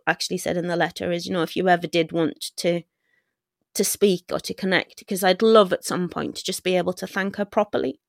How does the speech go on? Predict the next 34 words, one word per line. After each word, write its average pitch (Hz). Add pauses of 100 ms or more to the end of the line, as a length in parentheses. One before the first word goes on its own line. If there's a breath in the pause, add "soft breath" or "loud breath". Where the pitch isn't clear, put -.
(120)
Although 208
I'm 175
not -
sure 151
I 151
could -
ever 156
find 156 (600 soft breath)
even 175
remotely 180
the 143
right 151
words 156
to 147
do 160
it, -
but 160
I 160
would 156
just -
like 151
to -
be 147
able 147
to -
thank 147
her 156
for, 151 (640)
for, - (360)
for -
being 196
the 196
mum 202
that 190